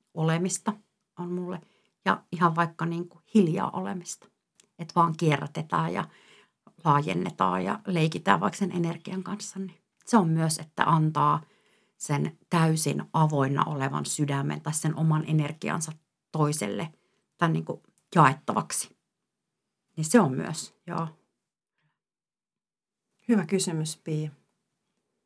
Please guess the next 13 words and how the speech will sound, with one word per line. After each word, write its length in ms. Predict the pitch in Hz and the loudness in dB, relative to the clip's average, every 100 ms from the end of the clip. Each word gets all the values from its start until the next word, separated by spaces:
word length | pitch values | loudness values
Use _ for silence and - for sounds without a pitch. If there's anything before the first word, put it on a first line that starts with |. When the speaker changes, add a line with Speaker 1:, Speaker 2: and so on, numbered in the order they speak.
| _ _ | _ _
Speaker 2:
Se 220 | - 208 196 | -2 0 0
voi 200 | 185 180 | -2 0
olla 340 | 190 180 160 | 0 0 -2
myös 400 | 156 156 151 - | 0 -2 0 0
sitä, 360 | 143 131 143 139 _ | 0 -6 -10 -12 _
niin 200 | 170 156 | -8 -8
kuin 140 | 156 143 - | -6 -10 -14
Mari 300 | - 160 151 | -12 -8 -8
sanoit, 380 | 156 165 143 156 | -6 -4 -6 -6
sitä 220 | 156 147 | -10 -10
niin 140 | 139 151 | -10 -12
kuin 140 | - | -8
olemista. 640 | 175 151 143 165 156 - | -4 -4 -6 -6 -4 -4